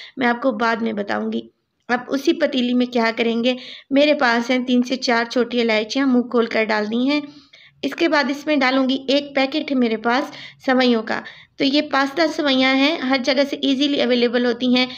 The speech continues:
छोटा पैकेट है, इसमें तकरीबन एक कप के बराबर मेरे पास है सवैयाँ। सवैयाँ डाल देंगे और बिल्कुल लो फ्लेम पे इनको हम यहाँ पे फ्राई करेंगे। देखें, फ्लेम आपने यहाँ पर हाई नहीं करनी,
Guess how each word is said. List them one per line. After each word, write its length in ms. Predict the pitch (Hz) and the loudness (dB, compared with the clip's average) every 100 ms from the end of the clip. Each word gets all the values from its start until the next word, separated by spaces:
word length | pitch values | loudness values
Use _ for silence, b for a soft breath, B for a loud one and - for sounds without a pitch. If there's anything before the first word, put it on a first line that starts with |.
| B - | B -2
छोटा 300 | 285 277 285 | 2 2 2
पैकेट 360 | 285 240 262 254 | 0 0 0 -2
है, 60 | 269 | -2
इसमें 300 | 247 - 254 | -4 -4 -4
तकरीबन 440 | 254 247 247 254 - | -4 -2 0 -2 0
एक 260 | 294 294 | 0 0
कप 140 | 285 285 | -4 -2
के 120 | 254 | -4
बराबर 340 | 220 226 247 | -2 0 0
मेरे 200 | 233 226 226 | 0 0 0
पास 260 | 226 226 | -2 -2
है 60 | 240 | -4
सवैयाँ। 440 | 247 226 226 240 294 B B B - | -2 -2 -2 -2 -4 B B B 0
सवैयाँ 380 | 277 320 330 294 | 2 4 4 4
डाल 200 | 254 254 | 2 2
देंगे 240 | 254 262 | 2 2
और 200 | 262 233 | 0 -2
बिल्कुल 300 | 240 247 262 | -2 -4 -2
लो 180 | 240 285 | 2 2
फ्लेम 280 | 285 247 233 | 2 -2 -2
पे 100 | 247 | -2
इनको 340 | 254 240 226 233 | -2 -2 -2 -2
हम 200 | 226 233 | 0 0
यहाँ 180 | 214 | -2
पे 100 | 208 254 | -2 -4
फ्राई 260 | 247 226 | -2 -2
करेंगे। 440 | 214 220 220 226 b b b _ - | -4 -4 -4 -4 b b b _ -4
देखें, 260 | 277 285 294 | 0 2 0
फ्लेम 360 | 294 302 311 294 | 2 2 2 0
आपने 300 | 240 240 254 | -2 -2 0
यहाँ 300 | 254 240 247 247 | 2 2 2 0
पर 100 | 254 | -2
हाई 260 | 233 240 | 0 0
नहीं 220 | 233 220 233 | 2 0 -2
करनी, 320 | 220 208 | -4 -2